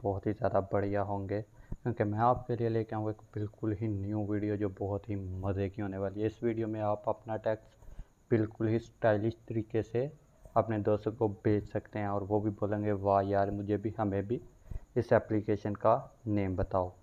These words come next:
वीडियो शुरू करने से पहले अभी तक अगर आपने हमारा चैनल सब्सक्राइब नहीं किया तो प्लीज़ सब्सक्राइब करें और बेल आइकन को प्रेस करें, ताकि मैं कोई भी इस, इस तरह की वीडियो अपलोड करूं, उसका नोटिफिकेशन सबसे पहले आपके पास पहुंचे।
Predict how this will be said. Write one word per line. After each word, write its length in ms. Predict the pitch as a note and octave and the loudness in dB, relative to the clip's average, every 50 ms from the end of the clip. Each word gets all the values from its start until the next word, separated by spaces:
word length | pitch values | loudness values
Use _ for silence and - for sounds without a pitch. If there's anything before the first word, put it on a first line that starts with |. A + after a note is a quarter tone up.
| - - - - - - - - - - _ - - - - - - - - - - - - - - - _ _ - - - - - - - A#2 | -20 -20 -20 -20 -20 -20 -20 -20 -20 -18 _ -14 -14 -2 0 0 0 0 -6 -14 -16 -14 -14 -14 -14 -16 _ _ -16 -16 -16 -18 -18 -10 -4 0
वीडियो 280 | A2+ A2+ A#2 B2+ C3+ | 0 2 4 4 2
शुरू 220 | C3 - B2+ A#2 A2+ | 4 4 4 4 6
करने 280 | - A2+ G#2+ G#2+ A2 G#2 | 4 4 4 4 2 0
से 80 | A2+ | 2
पहले 260 | G#2 A2+ G#2+ G#2 G#2+ | 2 2 2 4 4
अभी 180 | G#2+ G2+ G2+ G#2+ | 2 0 0 -2
तक 180 | - A2+ G2+ G#2 | -2 -2 0 0
अगर 200 | G2+ G2+ G#2 G#2 | 0 0 2 2
आपने 240 | G2+ G2 G2 - G2+ | 2 0 0 -2 -4
हमारा 260 | G2 G2 G2+ G2 G2 | -4 -2 -2 -4 -4
चैनल 280 | G2 - G2 G2 G2 G2 | -6 -6 -8 -6 -6 -6
सब्सक्राइब 520 | - - G#2 - - - - G2 G2 G2 | -6 -6 -8 -8 -8 -4 -2 -2 0 0
नहीं 200 | G2 G2+ G#2 G#2+ | -2 -4 -4 -2
किया 180 | - A2 G#2 G2+ | 0 0 0 0
तो 120 | - G2+ | -2 -6
प्लीज़ 300 | - - A2 G#2+ G#2 G2+ | -8 -6 -4 -2 0 2
सब्सक्राइब 560 | - G#2+ G2+ - - - - G#2 G2 G2 - - | 2 2 2 0 -4 -2 0 2 2 2 0 0
करें 180 | - G#2+ G#2+ A2 | -2 -2 -2 0
और 160 | A2 A2 G2 | -2 -2 -4
बेल 260 | F#2+ - G#2+ G#2 G#2 G#2+ | 0 0 2 4 4 4
आइकन 240 | G#2 - - G2+ G2 | 2 2 -2 -10 -8
को 140 | - G#2 | -8 -8
प्रेस 300 | - - - A2+ G2+ - - - | -10 -4 -2 -2 -2 -2 -2 0
करें, 200 | G#2+ G2 G#2+ G#2+ | 0 0 0 -2
ताकि 320 | - - G#2+ G#2 G#2 - | 0 2 2 2 0 -2
मैं 140 | A2 G#2+ G#2 G#2 - - | -4 -6 -6 -6 -4 -2
कोई 180 | A2 A2 A2 | 0 0 2
भी 180 | A2 A2 A2+ A2+ | 2 0 0 0
इस, 120 | A2+ G#2+ - - _ - _ - _ _ _ - | 0 -2 -4 -10 _ -20 _ -20 _ _ _ -6
इस 140 | A#2+ - - | -6 -4 -2
तरह 200 | - A2 G#2+ G#2+ | 0 0 0 2
की 120 | G2+ A2+ | 2 2
वीडियो 260 | G#2 G#2 G#2 G#2+ G#2+ G#2 | 2 2 2 2 2 0
अपलोड 320 | - - A2 G#2 G#2 G2+ | 0 0 2 2 2 2
करूं, 200 | - A2 G#2 G#2+ | 0 0 0 0
उसका 320 | G#2+ G#2 - - - A2 G#2 | -2 -2 -4 -4 -2 0 0
नोटिफिकेशन 600 | G#2 G#2 G#2 G2 G2 - - - A2 F#2+ G#2 A2 G#2 - - | 0 0 -2 -4 -6 -10 -8 -8 -6 -4 -4 -6 -8 -2 -4
सबसे 360 | G#2 - - - - G#2+ G#2 | -4 -4 -4 -6 -4 -4 -2
पहले 300 | - - G#2 G2+ A2 A#2 - - - | 0 -2 -2 0 -2 -4 -4 -2 0
आपके 400 | A#2+ A2 G2+ - - - - G#2 | 0 0 0 -2 -8 -12 -12 -4
पास 260 | - G2 F#2+ F#2+ - - | -2 0 -2 -2 -4 -8
पहुंचे। 360 | - G2+ F#2+ F#2+ - - G2+ | -8 -8 -8 -8 -10 -16 -18